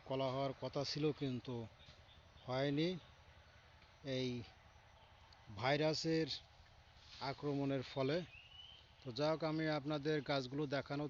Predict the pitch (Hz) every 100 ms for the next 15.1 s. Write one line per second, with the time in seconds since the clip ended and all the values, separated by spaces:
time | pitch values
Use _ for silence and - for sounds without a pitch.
0 | - 147 127 139 123 143 139 160 151 131
1 | 131 131 123 - - - - - - 131
2 | 120 120 117 113 113 104 107 - 131 127
3 | 127 - 135 127 - 139 123 120 117 107
4 | 127 127 123 127 - 127 123 - - -
5 | - - - - - 127 120 101 127 139
6 | 139 135 - 127 127 131 - 127 131 120
7 | 127 - 147 143 147 127 139 - 139 127
8 | 135 131 127 139 123 127 127 - - 147
9 | - 110 98 - - - - - - -
10 | 131 139 139 - 139 139 120 131 135 139
11 | 120 123 - 139 143 147 147 143 143 107
12 | - 131 143 139 - 143 131 - - -
13 | - - 147 135 147 151 127 _ _ _
14 | - 165 165 135 95 131 139 110 101 -